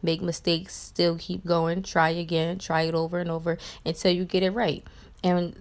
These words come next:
the spot that you have, just imagine where you would be if you keep going. What other spot is there for you?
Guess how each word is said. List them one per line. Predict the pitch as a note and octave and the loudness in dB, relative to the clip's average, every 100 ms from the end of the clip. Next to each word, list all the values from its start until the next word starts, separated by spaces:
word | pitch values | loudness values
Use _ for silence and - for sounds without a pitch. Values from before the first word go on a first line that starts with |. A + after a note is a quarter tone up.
| - | -4
the | E3+ | -4
spot | - F#3+ G3+ G#3+ | 0 2 4 2
that | G#3+ - | -4 0
you | G#3+ | 0
have, | F#3+ F#3 E3+ F3 F3+ G#3+ - - - - - - | 2 4 6 4 2 0 -6 -20 -20 -20 -20 -4
just | F#3+ A3 - | -2 0 0
imagine | F#3 F3 F#3 F3+ F3+ F3 F3 - - - - - - - | 2 4 4 2 0 -2 -4 -12 -18 -20 -20 -20 -20 -6
where | F3 F3+ | 2 4
you | F3+ F3 | 4 2
would | E3+ D#3 | 2 2
be | D3+ E3 E3 D#3+ E3+ - - - - - - - - | 2 0 0 -4 -6 -12 -20 -20 -20 -20 -20 -14 0
if | C4 - | 0 0
you | F3 | -4
keep | - F3+ D#3 F#3 | -2 -4 -4 -6
going. | - E3+ E3+ F3+ F#3+ - - - - - - - | -6 -4 -2 -4 -6 -12 -20 -20 -20 -20 -4 2
What | F3+ - - | 2 2 2
other | F3+ E3+ | 2 2
spot | D#3+ - - E3 D#3+ - | -2 -4 2 2 2 0
is | E3+ | -2
there | E3 F3 D#3+ | 0 -2 -2
for | - E3+ | -2 -4
you? | F3 F3 | -2 -8